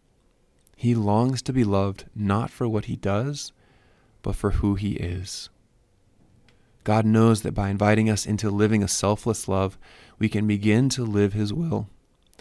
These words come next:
which is most true to our dignity, while creating a deep intimacy with him. A great question that goes back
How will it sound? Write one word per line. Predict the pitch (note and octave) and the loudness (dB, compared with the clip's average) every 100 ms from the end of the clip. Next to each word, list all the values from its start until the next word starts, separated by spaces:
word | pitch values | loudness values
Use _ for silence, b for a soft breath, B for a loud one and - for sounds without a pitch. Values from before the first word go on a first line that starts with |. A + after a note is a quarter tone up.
| b b | b b
which | G#2+ G#2+ | 0 2
is | A2+ G#2+ - | 2 2 0
most | G#2 A#2+ - | 0 0 -4
true | - B2 B2 | -2 0 0
to | - | 0
our | G2 | -2
dignity, | F#2+ A2 C3 C3 D3 C#3+ b b b | 0 0 0 -2 -6 -8 b b b
while | - G2 | -4 -4
creating | - G#2 G#2 G#2+ - | -4 0 2 0 -2
a | F#2 | -6
deep | F#2 G#2 A#2 - - | -2 0 0 -4 -6
intimacy | F#2+ A2+ G#2 G2 - G2+ G2+ | -6 -4 -4 -4 -6 -8 -6
with | G2+ - | -8 -8
him. | - E2+ E2+ - _ _ _ _ _ _ _ _ _ _ _ _ _ _ _ _ _ _ _ _ b b b b b b b b _ _ _ _ _ - | -6 -8 -8 -18 _ _ _ _ _ _ _ _ _ _ _ _ _ _ _ _ _ _ _ _ b b b b b b b b _ _ _ _ _ -12
A | |
great | A2 A#2 A#2 | 0 4 4
question | - G2+ - F#2+ F#2 | 4 4 2 -2 -2
that | A2 | 0
goes | G#2 G#2 | 2 0
back | - G2 G2 - | 0 -2 -4 -12